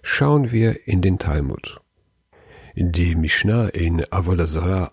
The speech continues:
acht a nennt die verschiedenen heidnischen Feiertage, an denen es verboten ist, Geschäfte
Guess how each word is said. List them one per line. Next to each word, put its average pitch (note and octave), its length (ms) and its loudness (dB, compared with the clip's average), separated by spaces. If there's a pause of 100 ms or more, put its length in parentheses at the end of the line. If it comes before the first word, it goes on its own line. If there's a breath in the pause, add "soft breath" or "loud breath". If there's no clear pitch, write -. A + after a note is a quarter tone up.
(140)
acht - 520 -6
a F2+ 420 -2 (420 loud breath)
nennt C3 400 0
die A#2+ 80 0
verschiedenen A#2 600 2
heidnischen G2+ 560 0
Feiertage, E2+ 920 -2
an F2+ 140 0
denen F#2+ 260 0
es F#2 160 2
verboten F#2 600 -4
ist, - 280 -2
Geschäfte - 680 -2